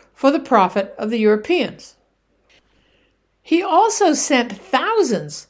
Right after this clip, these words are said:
of peaceful people from Hispaniola to Spain, and many of them died on the long voyage across the Atlantic. In addition to treating the indigenous people with extraordinary cruelty,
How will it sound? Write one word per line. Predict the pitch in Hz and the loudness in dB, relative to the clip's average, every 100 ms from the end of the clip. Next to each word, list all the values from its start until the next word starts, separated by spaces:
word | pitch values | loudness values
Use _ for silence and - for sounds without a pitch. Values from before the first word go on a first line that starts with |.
| _ | _
of | - 214 - | -6 -6 -6
peaceful | - 381 - - 262 | -4 -2 -4 -2 -4
people | 254 339 349 214 | 2 2 2 0
from | 202 214 214 | -2 -4 -2
Hispaniola | 214 - 240 226 214 262 226 185 - - - _ - | -4 -2 -2 2 2 2 0 -4 -12 -20 -20 _ -8
to | 285 | -6
Spain, | - 349 349 190 147 131 _ _ _ _ _ _ | -2 0 0 0 -6 -16 _ _ _ _ _ _
and | 240 240 240 | 0 2 6
many | 285 349 254 | 6 6 2
of | 180 151 | 0 -4
them | 139 143 _ - 165 | -14 -14 _ -20 -8
died | 208 208 208 214 208 - | 0 2 4 2 -2 -6
on | 190 185 | -6 -4
the | 180 | -4
long | 185 185 180 | -4 -4 -6
voyage | 190 202 185 165 156 - | -2 0 0 -4 -8 -16
across | - 185 196 170 - | -18 -6 -4 -4 -6
the | 170 | -8
Atlantic. | 160 190 196 190 - _ _ _ _ _ _ _ _ _ _ _ _ _ _ _ _ | -4 -2 -2 -4 -18 _ _ _ _ _ _ _ _ _ _ _ _ _ _ _ _
In | 240 | -2
addition | 269 254 415 494 | 0 2 0 0
to | 403 349 | -4 -6
treating | - 330 320 277 | -2 0 2 0
the | 247 | 0
indigenous | 233 220 240 247 247 220 | -2 -2 -4 -4 -8 -8
people | - 247 233 226 214 | -8 -6 -4 -2 -2
with | 202 | -4
extraordinary | 202 196 - - 403 339 214 185 170 | -6 -12 -18 -4 -2 -2 -2 -4 -6
cruelty, | 170 269 233 165 160 151 | -8 -4 -2 -4 -10 -12